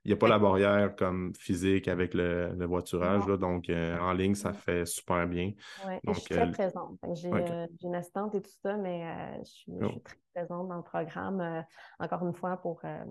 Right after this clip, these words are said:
Speaker 2: qu'est-ce que je veux déléguer et tout ça. Donc, euh, je suis, je suis très, très impliquée et on a des belles discussions sincères, euh, dans le groupe. C'est pas mal des femmes,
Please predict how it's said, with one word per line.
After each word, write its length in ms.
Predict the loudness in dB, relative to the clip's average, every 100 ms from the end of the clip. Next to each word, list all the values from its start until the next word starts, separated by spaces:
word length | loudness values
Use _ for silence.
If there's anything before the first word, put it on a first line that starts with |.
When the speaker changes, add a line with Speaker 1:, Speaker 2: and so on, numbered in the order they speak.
| -12 -10
Speaker 2:
qu'est-ce 160 | -12
que 100 | -8
je 100 | -10 -8
veux 60 |
déléguer 420 | -6 -4 -4 -2 -4
et 40 |
tout 80 | -6 -10
ça. 120 | -6
Donc, 280 | -6 -8 -12
euh, 40 | -16 -16
je 60 | -16
suis, 180 | -18 -14 -12 -12
je 60 |
suis 100 | -14
très, 460 | -4 0 2 2 0
très 260 | -4 -6
impliquée 640 | -6 -6 -8 -2 0 0 -2 -14 -20 _
et 160 | 0 2
on 80 |
a 80 | 0
des 180 | 0 0
belles 320 | 2 6 6 4
discussions 440 | -4 -10 -6 -6
sincères, 640 | -4 -6 -4 -4 -2 -4 -6
euh, 40 | -12 -12 -12 -4
dans 180 | 0 0
le 60 |
groupe. 260 | 0 -2 -4 -8
C'est 120 | -10 -2
pas 140 | 0
mal 220 | 2 2 2
des 160 | 2 0
femmes, 260 | 0 0